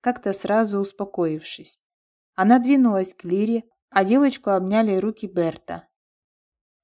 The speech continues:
Мальчик будто что-то почувствовал, но молчал, давая Ленке подумать. Подумать было над чем. Женщина являлась родственницей тела Ленки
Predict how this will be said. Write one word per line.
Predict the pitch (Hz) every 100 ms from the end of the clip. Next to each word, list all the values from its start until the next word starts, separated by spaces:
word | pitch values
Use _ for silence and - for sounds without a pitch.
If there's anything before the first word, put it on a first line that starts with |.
| _ _ -
Мальчик | 240 285 277
будто | 226 269 - 247
что-то | - 254 247
почувствовал, | - - 294 277 - 180 170 170 165 - _ _ _ _ _ _
но | 185 196
молчал, | 233 247 240 - 196 175 175 _ _ _ -
давая | 185 180 180
Ленке | 170 175 220 -
подумать. | - 226 185 170 156 - _ _ _ _ _ _ _ -
Подумать | 180 196 330 349
было | 214 226 214
над | 196 185 190
чем. | - 180 175 175 _ _ _ _ _ -
Женщина | 185 208 208 208 202
являлась | 196 190 196 190 185 -
родственницей | 196 196 - 190 190 - 196
тела | - 196 190
Ленки | 185 233 233 190 - 165